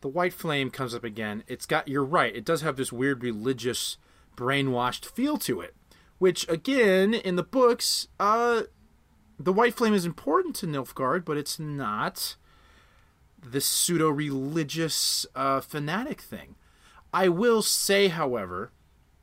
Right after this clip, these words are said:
Nilfgaard is a military machine. Um, they are super dominant, they're super well organized,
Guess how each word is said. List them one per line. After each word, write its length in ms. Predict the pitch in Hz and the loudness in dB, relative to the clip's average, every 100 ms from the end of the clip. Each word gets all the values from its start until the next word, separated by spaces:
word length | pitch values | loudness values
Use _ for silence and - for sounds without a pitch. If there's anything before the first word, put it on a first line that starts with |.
| _ _ _ _ _ _ _ | _ _ _ _ _ _ _
Nilfgaard 880 | 135 139 202 214 - 160 123 117 139 _ _ _ | -4 2 2 2 2 4 4 2 -2 _ _ _
is 520 | 147 135 113 - - _ _ _ | -2 0 -2 -6 -8 _ _ _
a 80 | 127 | -6
military 880 | 120 127 151 147 - 147 131 127 120 | -4 -2 0 -2 -4 -2 0 -2 -4
machine. 840 | 107 110 104 - - 113 87 - _ _ _ _ _ _ _ | -6 -6 -6 -6 -6 -8 -12 -16 _ _ _ _ _ _ _
Um, 360 | 117 113 110 107 | -4 -2 -2 0
they 100 | 127 | 0
are 120 | 117 | 0
super 540 | - - - 240 220 | -2 -2 0 0 0
dominant, 580 | 175 175 165 160 151 156 | 2 4 4 2 0 -2
they're 120 | 135 | -4
super 460 | 120 - - 196 196 | -4 -2 -2 0 2
well 220 | 170 151 | 4 2
organized, 880 | 143 139 135 135 131 127 123 120 - | 2 -2 -2 -2 -2 -2 -4 -6 -12